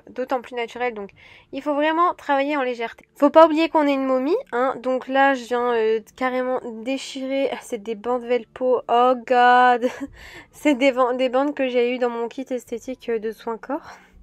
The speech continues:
Donc j'espère que j'aurai pas repassé ma pratique de soins corps l'année prochaine. Ouhou. <laughs> Parce que vous voyez l'état des trucs après. Donc, euh, je, je les mets dans une, dans une manière qui me semblait plus logique. Enfin, je me suis même, euh, référée à des images de,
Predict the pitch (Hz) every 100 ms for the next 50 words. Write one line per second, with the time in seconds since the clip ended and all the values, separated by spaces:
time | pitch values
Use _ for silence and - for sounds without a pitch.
0 | _ - - - - _ _ 226 226 220
1 | 269 - 240 233 226 269 269 - 247 262
2 | 247 247 - 240 - 240 226 233 - 240
3 | 254 247 240 226 240 - 285 349 359 381
4 | 381 339 403 440 453 381 381 403 - 349
5 | 494 - - 285 - 269 269 277 285 320
6 | 294 285 - - 302 302 262 269 269 285
7 | 247 240 247 - - 214 226 226 240 269
8 | 269 262 262 - - - - 277 370 339
9 | 277 254 262 254 254 247 254 269 262 311
10 | - - 262 262 247 254 294 - 277 262
11 | 262 254 262 233 233 240 233 262 311 285
12 | 220 214 - - - 254 - 254 285 269
13 | 208 208 196 220 220 247 214 185 190